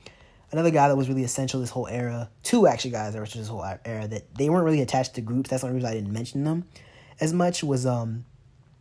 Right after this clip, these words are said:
Big Crit and Action Bronson. Those are two guys I think that also very interesting cases, interesting careers. But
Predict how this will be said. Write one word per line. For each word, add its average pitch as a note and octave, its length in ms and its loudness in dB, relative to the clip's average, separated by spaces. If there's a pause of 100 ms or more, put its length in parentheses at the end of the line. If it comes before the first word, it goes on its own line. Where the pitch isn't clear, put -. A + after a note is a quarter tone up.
(220)
Big D3+ 180 2
Crit D3 360 -2
and A#2+ 100 -6
Action A#2+ 300 -6
Bronson. F#2+ 460 -10 (180)
Those C#3 200 0
are C3+ 60 -2
two C3 200 -2
guys A#2 340 -4
I A#2 80 -8
think A#2 220 -10
that F2+ 100 -10
also G#2 580 -6 (800)
very C3 180 2
interesting A#2 480 -6 (160)
cases, B2 720 -4
interesting B2 300 -6
careers. A#2+ 500 -4
But G#2 200 -8